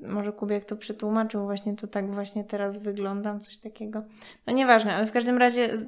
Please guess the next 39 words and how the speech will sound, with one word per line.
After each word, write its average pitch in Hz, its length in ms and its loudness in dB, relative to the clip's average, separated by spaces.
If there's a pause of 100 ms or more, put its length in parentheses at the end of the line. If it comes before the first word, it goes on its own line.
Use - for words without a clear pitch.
to, - 280 -4
u 240 80 4
Janiny 254 340 6
Brzostowskiej 247 600 2
to 247 80 0
na, 226 200 2
to 233 140 -4
końcowe 233 420 2
„ze 233 120 0
wszystkim 240 360 0
jednak 233 260 4
trzeba 233 280 2
się 233 140 0
pogodzić” 233 560 2
jest 254 160 -4
też 240 140 -4
takie, 226 340 2 (800)
że 220 160 -2
tak 226 160 2
jakby, 220 520 4 (180)
no 220 60 4
nie 226 160 6
wiem, 214 160 4
ja 214 80 6
zawsze 220 240 0
tak 220 180 0
to 226 100 -2
sobie 214 400 4
wyobrażałam, 220 680 4
że 214 60 0
ta 214 120 2
Safona 226 560 4
jako 220 220 4
taka, 214 440 4 (380)
ta 214 240 4
nauczycielka, 226 800 4
która 233 240 4
po 226 140 -4
prostu 226 580 4